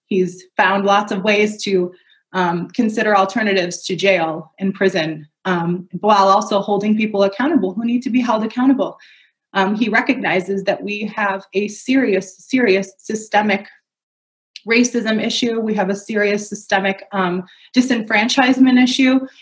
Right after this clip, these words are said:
and he's not ignoring it. He's taking a look seriously at what we can do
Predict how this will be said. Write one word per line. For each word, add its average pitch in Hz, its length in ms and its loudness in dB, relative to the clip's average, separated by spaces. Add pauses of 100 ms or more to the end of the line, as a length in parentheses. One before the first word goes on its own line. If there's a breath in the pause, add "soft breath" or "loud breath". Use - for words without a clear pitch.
(140 loud breath)
and 240 160 4
he's 277 180 6
not 277 220 6
ignoring 170 440 -2
it. 143 220 -4
He's 240 320 -6
taking 254 380 0
a 208 60 2
look 208 240 -2
seriously 185 560 -2
at 165 120 -4
what 156 140 -2
we 180 160 2
can 190 160 -2
do 180 380 0